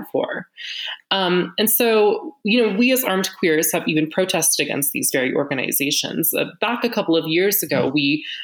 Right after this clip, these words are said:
Speaker 1: uh, called against Encircle's, um, use of their millions and millions of dollars for nothing but mansions that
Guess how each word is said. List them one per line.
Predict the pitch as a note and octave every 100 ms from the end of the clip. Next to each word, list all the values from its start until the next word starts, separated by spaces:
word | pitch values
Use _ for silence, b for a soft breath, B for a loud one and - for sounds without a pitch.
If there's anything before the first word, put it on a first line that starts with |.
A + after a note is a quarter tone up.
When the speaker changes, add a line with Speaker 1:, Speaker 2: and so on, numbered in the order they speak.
| B
Speaker 1:
uh, | C#3+ -
called | - A#3 A#3+
against | F#3 D#3 D#3 -
Encircle's, | D#3+ D#3 - E3+ - D3 C#3 C#3 - -
um, | D#3 D3+
use | D3 F3 E3 - -
of | D#3
their | D3+
millions | D3+ E3 E3+ E3 D3
and |
millions | D3 C#3 C#3 C#3
of |
dollars | - D3 C3+ - D3+ -
for | D3
nothing | C3+ - C#3+
but | C3+ C3 -
mansions | E3+ A3+ A#3+ D3+ - D#3
that | D3 B2+